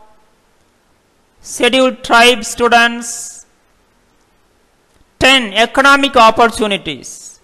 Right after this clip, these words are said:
financial support and training to improve economic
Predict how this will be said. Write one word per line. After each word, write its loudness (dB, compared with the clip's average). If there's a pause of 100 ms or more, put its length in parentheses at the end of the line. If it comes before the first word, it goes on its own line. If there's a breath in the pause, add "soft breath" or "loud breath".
(640)
financial 2
support -2 (1700)
and 0 (100)
training 0 (2000)
to 2
improve 2
economic 4